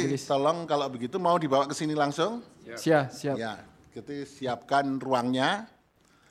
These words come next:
Speaker 2: Itu berapa kotak jadinya? Enam kotak.
Speaker 1: Ada dua belas kotak, Majelis.
Speaker 2: Karena isinya yang satunya isi daftar hadir itu.
Speaker 1: Ya,
Speaker 2: Oke.
Speaker 1: daftar hadir.
Speaker 2: Satu kotak yang asli untuk D P R D, terus kemudian yang satu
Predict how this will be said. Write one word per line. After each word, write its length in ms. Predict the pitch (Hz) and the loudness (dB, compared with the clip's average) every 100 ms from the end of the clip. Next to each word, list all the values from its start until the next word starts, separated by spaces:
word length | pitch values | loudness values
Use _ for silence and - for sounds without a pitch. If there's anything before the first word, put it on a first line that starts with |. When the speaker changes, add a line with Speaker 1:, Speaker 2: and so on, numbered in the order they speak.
| _ - | _ -6
Speaker 2:
Itu 240 | 156 214 | -2 0
berapa 240 | 156 151 | 4 4
kotak 320 | 175 202 196 160 | 4 4 2 2
jadinya? 480 | 143 147 139 131 | 0 2 0 0
Enam 240 | 147 180 180 | -2 0 0
kotak. 400 | 185 180 127 - _ _ - _ _ _ _ _ _ _ _ - - _ | 0 0 0 -4 _ _ -20 _ _ _ _ _ _ _ _ -20 -20 _
Speaker 1:
Ada 240 | - 143 151 | -4 2 4
dua 160 | 151 | 6
belas 240 | 143 147 - | 6 2 2
kotak, 320 | 143 139 139 131 | 0 2 2 2
Majelis. 240 | 127 127 | 2 2
Speaker 2:
Karena 480 | 135 135 170 180 170 - - - - 160 | 2 2 0 0 -2 -6 -12 -16 -10 -4
isinya 480 | 156 160 156 180 | -2 -2 -2 -2
yang 240 | 180 160 151 | 0 0 0
satunya 480 | 156 131 151 165 156 | 0 -2 -4 -4 -6
isi 400 | 151 160 156 135 | -4 -2 -2 -2
daftar 320 | 113 135 127 | 0 0 0
hadir 240 | 123 135 | 0 -2
itu. 240 | 127 107 87 | -2 -6 -10
Speaker 1:
Ya, 160 | 139 127 - | -8 -10 -12
Speaker 2:
Oke. 320 | 98 - 85 | -14 -12 -2
Speaker 1:
daftar 320 | 139 139 139 | 0 2 0
hadir. 320 | 131 123 110 | 0 -2 -6
Speaker 2:
Satu 560 | - 143 - 190 185 139 - | 0 -2 0 -2 -4 -12 -4
kotak 400 | - 151 151 - 143 | -2 2 0 -2 -2
yang 320 | 139 139 135 | 0 0 -2
asli 560 | 143 - - 156 156 | -4 -4 -2 0 0
untuk 560 | 147 131 139 135 131 117 | 0 0 0 2 0 -2
D 160 | 131 120 | -4 -2
P 40 | |
R 120 | 120 117 | -4 -2
D, 60 | 131 143 226 240 - _ _ _ _ _ _ _ _ _ - - | 0 0 -2 -6 -18 _ _ _ _ _ _ _ _ _ -20 -2
terus 240 | 135 151 | 0 0
kemudian 400 | 151 143 131 135 | -2 -2 2 2
yang 240 | 135 131 131 | 4 0 2
satu 320 | 127 123 | 0 0